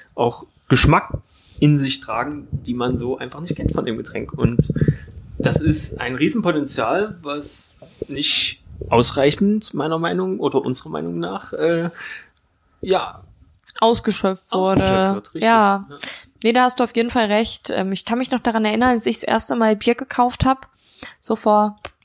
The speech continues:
Speaker 2: acht Jahren vielleicht, da war das Exotischste im ganzen Regal so ein Schäferhofer Kaktusfeige. <laughs> So, äh, ich weiß gar nicht, ob das Menschen heute noch kaufen. Wir fanden es damals genial, gemeinsam mit Schäferhofer Grapefruit.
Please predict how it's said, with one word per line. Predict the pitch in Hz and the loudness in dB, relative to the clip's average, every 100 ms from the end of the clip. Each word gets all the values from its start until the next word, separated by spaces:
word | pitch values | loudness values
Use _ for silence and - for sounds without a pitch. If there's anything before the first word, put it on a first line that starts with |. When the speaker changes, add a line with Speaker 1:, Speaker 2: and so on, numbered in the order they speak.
| - | -4
Speaker 2:
acht | 214 - | -4 0
Jahren | 202 226 262 | 2 2 4
vielleicht, | 302 302 311 - _ - - - | 4 4 0 -8 _ -18 -14 -2
da | |
war | 214 | 2
das | 247 - | 2 2
Exotischste | - - 220 233 254 - 214 220 220 | -2 0 0 2 0 0 0 0 0
im | 196 | -2
ganzen | 190 202 214 | -4 -2 -2
Regal | 202 190 190 202 | -2 0 2 2
so | 208 196 | 2 -2
ein | 190 | -2
Schäferhofer | 202 214 220 214 196 | -2 4 4 4 0
Kaktusfeige. | - - 240 - 247 254 269 - - - - | -4 -2 -2 2 2 4 2 -2 -10 -8 -4
<laughs> | 156 214 - 214 240 226 - 214 202 - - | 0 0 2 4 4 2 -4 -2 -2 -2 -8
So, | - 208 | -2 -2
äh, | - - | -2 -4
ich | - - - | -6 -6 -4
weiß | - 208 233 | 0 2 2
gar | 220 | 0
nicht, | 208 | 0
ob | 208 | 0
das | 202 - | -2 -2
Menschen | 208 220 | -2 2
heute | 208 208 | 2 4
noch | 208 208 | 0 0
kaufen. | - 208 233 254 247 240 | 2 2 0 -6 -6 -4
Wir | 208 | 0
fanden | 208 208 | 4 4
es | - | 4
damals | 190 196 190 - | 2 2 -2 0
genial, | 226 208 190 180 214 240 247 | 2 4 4 4 4 2 -4
gemeinsam | 196 208 208 208 | -4 0 2 2
mit | 196 | 0
Schäferhofer | - 208 202 196 185 | -2 0 0 0 -2
Grapefruit. | 180 175 202 - - 262 269 277 | 0 2 2 0 0 2 2 0